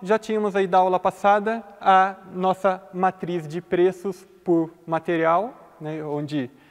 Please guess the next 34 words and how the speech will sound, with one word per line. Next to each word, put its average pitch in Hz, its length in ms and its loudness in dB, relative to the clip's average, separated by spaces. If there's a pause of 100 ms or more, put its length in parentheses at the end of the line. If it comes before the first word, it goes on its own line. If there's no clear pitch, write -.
a - 20 -20
gente 151 240 -8
tem 156 120 -4
o 147 60 -4
preço 165 300 -4
por 165 200 -4
material 156 420 0
por 156 340 -8 (120)
metragem 143 500 -2
quadrada, 202 580 -2 (540)
mas 240 500 -2 (360)
e 285 100 -2
se 277 140 0
agora 220 500 0 (240)
a, 170 560 0 (240)
a, 175 80 -6
a 170 160 0
nossa 180 260 -2
construtora, 185 720 -2
né? 160 120 -4
Nós 147 140 -8
estamos 147 280 -14
construindo 135 480 -12
nossa 127 260 -14
piscina, 190 640 -10 (260)
e 247 60 -10
se 262 120 -2
agora 214 220 0
a - 20 -2
nossa 202 200 -4
construtora 196 720 -4 (180)
nos 202 160 0
oferecer 208 420 2
descontos 214 760 -2